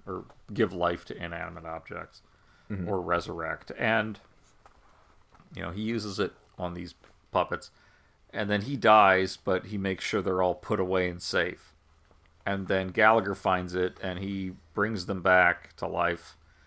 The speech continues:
Speaker 1: Clearly as a plan, 'cause they're in his casket with him when he commits suicide,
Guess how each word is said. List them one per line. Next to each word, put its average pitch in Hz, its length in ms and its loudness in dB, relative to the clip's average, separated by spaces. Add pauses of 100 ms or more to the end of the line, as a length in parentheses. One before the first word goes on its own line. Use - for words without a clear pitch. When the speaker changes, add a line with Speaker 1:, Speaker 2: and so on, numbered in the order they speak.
(180)
Speaker 1:
Clearly 175 520 6
as 110 100 4
a - 60 -2
plan, 107 280 0
'cause - 140 -12
they're 117 160 2
in 120 80 0
his 85 140 -6
casket 113 520 -8
with 90 160 -6
him 90 120 -8
when 82 100 -8
he 82 80 -12
commits - 340 -14
suicide, 82 600 -8